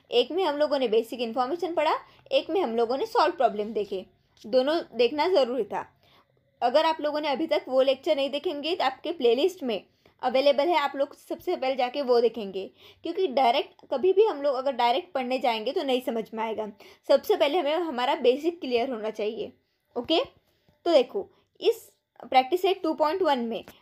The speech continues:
आपके कितने क्वेश्चन है टोटल? टेन क्वेश्चन है। लेकिन हम लोग ये टेन क्वेश्चंस एक ही लेक्चर में नहीं लेंगे, वो काफ़ी बड़ा लंबा वाला वीडियो बन जाएगा इसलिए। तो आपका ये जो टेन और नाइन क्वेश्चन है, ये आपका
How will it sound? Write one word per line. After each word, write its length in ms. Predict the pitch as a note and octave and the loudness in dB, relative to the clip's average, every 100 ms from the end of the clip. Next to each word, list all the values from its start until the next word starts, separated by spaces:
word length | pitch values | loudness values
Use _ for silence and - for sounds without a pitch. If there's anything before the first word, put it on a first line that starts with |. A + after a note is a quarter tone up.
| _ | _
आपके 240 | A#3+ A#3 F4 | -6 -4 -4
कितने 300 | E4+ E4+ E4+ | -4 -4 -2
क्वेश्चन 320 | E4+ E4+ F#4+ | 0 2 0
है 80 | D#4+ | 4
टोटल? 360 | D#4 E4 G#4 C#5+ _ _ | 4 6 4 4 _ _
टेन 200 | G#4 C#4 | -2 0
क्वेश्चन 340 | C4 A#3+ - A3 | 0 -2 -4 -10
है। 200 | G3 F3+ _ _ _ - | -10 -14 _ _ _ -4
लेकिन 500 | C#4+ F4 C#4 B3 G#4 - _ E4 | 2 2 0 -4 -4 -10 _ -4
हम 180 | D#4+ D4 | 0 2
लोग 180 | D4 | 2
ये 100 | D4+ | 0
टेन 440 | E4+ D4 E4+ A4+ - _ _ | -4 -2 -2 -4 -6 _ _
क्वेश्चंस 380 | D4 E4 C#4+ C4 | -6 -4 -2 -4
एक 260 | - C4+ D4 | -2 -2 2
ही 100 | G#4 | 4
लेक्चर 300 | E4 E4+ D#4+ | 4 0 -4
में 120 | D#4+ | -2
नहीं 160 | D4 B3+ | -2 -2
लेंगे, 320 | G#3+ G3 G3 - _ | -4 -4 -8 -12 _
वो 80 | B3+ | -6
काफ़ी 380 | C4+ B3 B3+ G4 C#5 - _ | 0 0 4 4 4 -2 _
बड़ा 320 | A#3+ C4+ C#4+ D4 - - | -2 2 2 0 -4 -8
लंबा 300 | C4+ C4+ D4 | -6 -2 0
वाला 200 | C4 C4 | 0 -2
वीडियो 300 | D4 B3+ B3+ | -2 -2 -2
बन 180 | A#3 A#3 | -2 -2
जाएगा 320 | A3+ G3 G3 - | -2 -2 -2 -4
इसलिए। 520 | - - B3+ G3+ F3+ - - F4 _ | -6 -6 -4 -2 -4 -8 -20 -20 _
तो 360 | E4+ C#4+ G#4 - - | 2 2 0 -6 0
आपका 300 | C4 B3+ F4+ | 0 0 -2
ये 100 | F#4+ | 0
जो 120 | G#4 | 0
टेन 280 | G#4 D4+ D4 | 0 0 0
और 180 | D4 D#4+ | 0 0
नाइन 260 | D#4 C4+ | 2 0
क्वेश्चन 360 | E4+ D4+ - A#3 | 0 -2 -2 -4
है, 180 | G3+ - - - C4 | -6 -8 -14 -20 -4
ये 140 | D#4 | 0
आपका 460 | F4+ - - C4+ | 2 0 -2 0